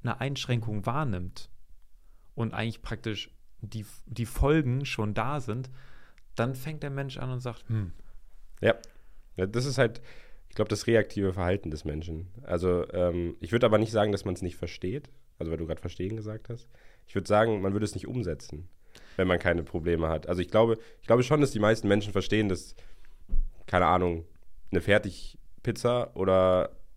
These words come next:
Speaker 2: mal ein Döner jetzt nicht das beste Lebensmittel ist. Oder das beste Essen, was man sich zuführen kann und mit den Nährstoffen und so weiter. Aber ich glaub, die meisten Menschen machen's halt trotzdem, weil's halt lecker ist.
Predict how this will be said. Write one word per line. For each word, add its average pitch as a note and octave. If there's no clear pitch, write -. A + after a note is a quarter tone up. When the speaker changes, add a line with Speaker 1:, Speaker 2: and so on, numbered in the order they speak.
Speaker 2:
mal F#2
ein F#2
Döner G#2
jetzt F#2+
nicht A#2+
das G2+
beste A2
Lebensmittel G2+
ist. C2+
Oder E2
das -
beste -
Essen, F#2
was D#2+
man E2+
sich D#2+
zuführen F#2
kann F2
und D#2+
mit D#2
den D#2+
Nährstoffen E2
und D#2
so D#2+
weiter. E2
Aber F#2+
ich -
glaub, B2
die G#2
meisten G2
Menschen G#2+
machen's G#2
halt F2
trotzdem, G#2+
weil's E2+
halt F2+
lecker -
ist. -